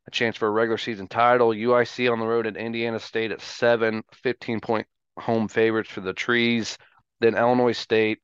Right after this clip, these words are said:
on the road at Bradley and Carver, thirteen-point favorites.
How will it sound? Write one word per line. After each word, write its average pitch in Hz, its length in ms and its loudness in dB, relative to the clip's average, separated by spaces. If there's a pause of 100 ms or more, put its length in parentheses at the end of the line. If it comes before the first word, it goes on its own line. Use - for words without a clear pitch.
on 110 160 -2
the 107 80 -4
road 107 240 0 (500)
at 107 220 2
Bradley 104 440 0
and 92 140 -10
Carver, 98 480 0
thirteen-point 104 720 -4
favorites. 101 640 0